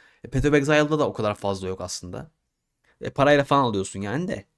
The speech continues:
E, ama o, o bile yani G D Stash'in verdiği imkanı vermiyor yani. G D Stash nedir arkadaş? Yani bu saçma sapan bir şey. E, o yüzden böyle bir bilgilendirme yapmak istedim.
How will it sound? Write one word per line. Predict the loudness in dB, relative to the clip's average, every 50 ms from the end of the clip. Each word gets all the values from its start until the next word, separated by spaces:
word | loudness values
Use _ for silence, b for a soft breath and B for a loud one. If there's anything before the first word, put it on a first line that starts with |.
| _ _ _ _ _ _ _ _ _ _ _ _ _ _ _ _ _ _ _ _
E, | -10 -8 -6 -4
ama | -2 0 0 2
o, | 4 6 6 6 6 4
o | 4
bile | 4 2 2
yani | 2 2 2 0 0 -2 -4 -4 -6 -10 _ _ _ _ _ _ -10 -4
G | 0 2 2 4 6
D | 4 4
Stash'in | 4 0 -2 -2 -2 -2 0 0
verdiği | 2 4 2 2 2 2 2 2 2 0
imkanı | 0 -2 0 0 2 2 2 2 2
vermiyor | 2 0 0 0 -2 -2 -4
yani. | -4 -6 -4
G | -4 -2 -2 -2 -2
D | -2 -4
Stash | -4 -4 -4 -4 -2 -4
nedir | -4 -4 -4 -6 -6
arkadaş? | -6 -4 -4 -6 -6 -6 -8
Yani | -8 -8 -6 -6
bu | -6 -8 -8 -12 _
saçma | -10 -8 -8 -6 -6 -8 -8
sapan | -6 -6 -6 -6 -8
bir | -8
şey. | -10 -12 -12 -14 _ b b b b b b b b b b b b b b b b b b b b b _ _ -12 -8
E, | -6 -4 -4 -6
o | -4 -2 0 0
yüzden | 2 0 0 0 -2 -4 -4 -6 -8 -6
böyle | -4 -2 -2 -2
bir | -2 -2
bilgilendirme | -2 -4 -2 -2 -2 -2 -2 -2 -4 -4 -6 -6 -6
yapmak | -6 -6 -6 -8 -8 -8 -8
istedim. | -8 -8 -6 -6 -6 -8 -10 -14 -18